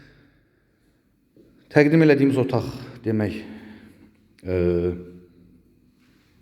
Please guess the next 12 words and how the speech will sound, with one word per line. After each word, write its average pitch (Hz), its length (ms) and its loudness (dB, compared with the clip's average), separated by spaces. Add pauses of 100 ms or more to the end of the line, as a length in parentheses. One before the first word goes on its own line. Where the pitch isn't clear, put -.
(880)
qonaq 113 380 4
otağı 104 320 2
idi. 120 200 4 (1120)
Burada 123 200 6
yerləşir 107 600 2 (880)
mətbəx, 123 560 2 (640)
təbii 107 260 0
ki, 107 140 2
döşəməsi 95 460 -2
istipoldur. 131 720 2 (3250)
Hər 107 160 4
iki - 180 2